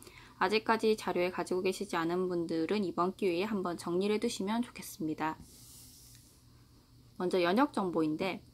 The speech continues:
이 정보는 키워드를 좀 활용을 하시면 좋을 것 같습니다. 먼저 이천육 년을 기점으로는 다섯 개 부처 일곱 개 인증 제도가 존재를 했습니다.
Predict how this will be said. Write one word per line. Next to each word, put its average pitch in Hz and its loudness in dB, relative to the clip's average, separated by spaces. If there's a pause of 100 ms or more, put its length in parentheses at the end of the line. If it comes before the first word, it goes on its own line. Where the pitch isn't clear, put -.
(140)
이 190 -2
정보는 214 2
키워드를 247 4
좀 170 -2
활용을 196 0
하시면 240 0
좋을 170 0
것 185 -2
같습니다. 156 0 (520)
먼저 196 2
이천육 202 4
년을 269 8
기점으로는 180 2
다섯 180 -6
개 277 4
부처 190 0
일곱 202 2
개 233 4
인증 185 0
제도가 180 4
존재를 170 -2
했습니다. 180 0